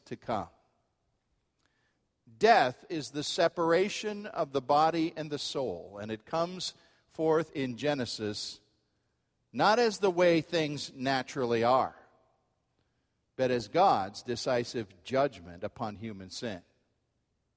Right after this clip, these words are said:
Now, Romans five twelve and following is one of the places where the New Testament steps back to take a little bit of a bird's eye view of the whole panorama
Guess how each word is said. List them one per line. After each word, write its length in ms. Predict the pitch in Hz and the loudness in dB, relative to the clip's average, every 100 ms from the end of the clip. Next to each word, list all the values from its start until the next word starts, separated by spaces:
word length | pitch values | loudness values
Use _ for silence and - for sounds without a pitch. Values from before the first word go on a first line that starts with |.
| _ _ _ _ _ - | _ _ _ _ _ -8
Now, 60 | 139 | 0
Romans 420 | 185 247 240 - | 2 2 2 0
five 380 | 208 190 180 - | 4 6 4 0
twelve 340 | 185 185 175 | 4 6 4
and 160 | 131 - | 0 2
following 480 | 165 160 123 117 | 2 4 2 -2
is 140 | 127 143 | -4 -4
one 180 | 156 170 | -4 -4
of 80 | |
the 60 | 147 | -6
places 560 | - 127 113 - 127 127 | -2 -2 -2 -4 -10 -2
where 160 | 127 | -2
the 100 | 131 | -2
New 180 | 131 143 | -6 -8
Testament 600 | - 165 - 127 107 117 - _ _ _ _ | 0 0 0 -6 -8 -8 -12 _ _ _ _
steps 460 | - - - - - | -10 2 2 2 0
back 340 | 139 131 135 | 2 2 0
to 100 | 156 | -8
take 300 | - 156 156 | 0 0 2
a 80 | 147 | 0
little 200 | 143 147 | 0 0
bit 180 | 131 131 | 0 0
of 80 | 120 | -2
a 60 | |
bird's 400 | 98 131 131 131 127 | -2 0 0 0 2
eye 280 | 120 113 | 2 2
view 360 | 107 127 135 98 | -2 -4 -4 -4
of 140 | 98 | -6
the 160 | 101 104 | -6 -6
whole 520 | - 156 156 160 156 | -6 -4 0 2 0
panorama 840 | - - 147 139 131 139 135 107 | -2 -4 -4 -2 0 0 0 -4